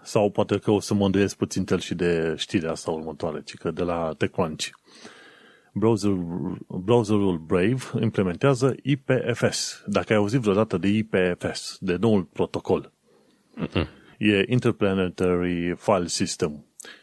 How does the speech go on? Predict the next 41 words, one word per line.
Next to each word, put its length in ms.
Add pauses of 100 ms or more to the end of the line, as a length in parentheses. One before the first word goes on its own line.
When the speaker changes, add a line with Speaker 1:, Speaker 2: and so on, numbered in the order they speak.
Speaker 1:
Ci 160
că 100
Speaker 2:
Oh. 340
Speaker 1:
este, 460
e, 320
da, 220
așa 220
zice, 420
e 120
un 140
nume 360
făcut, 440 (400)
cred 160
că 60
au 60
făcut 300
ăștia 220
un, 240
uh, 320 (100)
protocolul 460
ăsta 180
undeva 340
prin 260
două 220
mii 500
cinci 320
sau 220
două 200
mii 180
cincisprezece, 720
ceva 200
de 100
genul 220
ăsta, 180
nu 80
mai 120
țin 320
minte 220
Speaker 2:
Mhm. 60
Speaker 1:
exact 240
când. 280